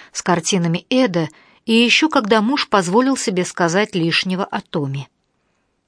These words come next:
По крайней мере, не сболтнул, что мы перевели сына в другую школу, где привыкли к его типу поведения,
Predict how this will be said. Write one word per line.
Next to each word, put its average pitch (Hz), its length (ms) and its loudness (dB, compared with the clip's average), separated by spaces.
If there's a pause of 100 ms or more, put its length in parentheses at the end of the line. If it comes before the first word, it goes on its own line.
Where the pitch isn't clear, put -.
(120)
По 254 100 -2
крайней 208 360 2
мере, 202 340 2 (380)
не 185 180 2
сболтнул, 165 720 0 (160)
что - 260 -2
мы 165 200 0
перевели 160 400 0
сына 190 340 -2
в 156 40 -4
другую 170 380 0
школу, 143 540 -2 (800)
где 170 320 2
привыкли 180 500 0
к 165 100 -10
его 165 300 -2
типу 170 400 -2
поведения, 151 840 -2